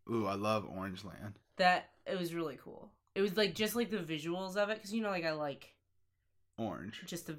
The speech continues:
Speaker 2: like, I do <laughs> like, or no, I'm saying, like, like, frames. Like, I like if you can freeze something
Speaker 1: Uh-huh.
Speaker 2: and it's just gorgeous. And there were
Speaker 1: Yeah.
Speaker 2: so many moments in this movie where I could do that and just, like
Speaker 1: And then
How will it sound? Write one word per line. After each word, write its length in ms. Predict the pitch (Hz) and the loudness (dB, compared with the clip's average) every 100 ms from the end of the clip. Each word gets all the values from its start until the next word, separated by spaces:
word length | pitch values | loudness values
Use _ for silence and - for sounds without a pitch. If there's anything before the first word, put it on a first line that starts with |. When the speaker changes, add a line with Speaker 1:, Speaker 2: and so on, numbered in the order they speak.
| - | -8
Speaker 2:
like, 200 | 170 - _ - - | -10 -10 _ -18 -8
I 80 | 175 | -6
do 160 | 175 | -2
<laughs> 80 | 165 | -4
like, 280 | 165 - - | -4 -8 -8
or 240 | 165 160 170 | -6 -4 -2
no, 260 | 170 170 - | 0 0 0
I'm 200 | 175 180 | 0 2
saying, 200 | 220 202 | 2 2
like, 220 | 180 170 - - _ _ | 2 -2 -8 -20 _ _
like, 260 | - 165 - _ _ - _ _ _ _ _ _ - | -2 -2 -2 _ _ -20 _ _ _ _ _ _ -20
frames. 560 | - 214 180 151 143 - | -2 4 6 4 -2 -4
Like, 100 | 165 | 2
I 60 | |
like 180 | 175 180 | 4 2
if 80 | 180 | -2
you 100 | 185 | -6
can 180 | - 180 - | -6 -6 -4
freeze 320 | 202 196 214 | -4 -2 -4
something 680 | - 240 240 - 277 285 302 _ | -2 -2 -2 -4 -4 -2 -6 _
Speaker 1:
Uh-huh. 440 | - 113 117 117 170 - - | -2 0 2 2 2 -2 -4
Speaker 2:
and 120 | 180 | -2
it's 220 | 175 - | -2 -4
just 400 | - 180 - - | -4 -4 -6 -12
gorgeous. 560 | - 165 151 - - - | -4 -2 -2 -4 -8 -4
And 80 | 170 | 2
there 80 | |
were 60 | 180 | 2
Speaker 1:
Yeah. 60 | - | 6
Speaker 2:
so 180 | 214 | 4
many 120 | 208 196 | 6 2
moments 260 | 175 156 156 | 0 -2 -6
in 60 | |
this 80 | 143 | -8
movie 120 | 147 | -8
where 100 | 139 | -6
I 40 | 139 | -8
could 160 | 147 | -10
do 120 | 139 135 | -10 -10
that 240 | 104 - | -6 -8
and 100 | 151 | -8
just, 160 | 147 151 | -8 -6
like 120 | 143 | -2
Speaker 1:
And 140 | 123 123 | 0 2
then 260 | 120 117 | 0 -2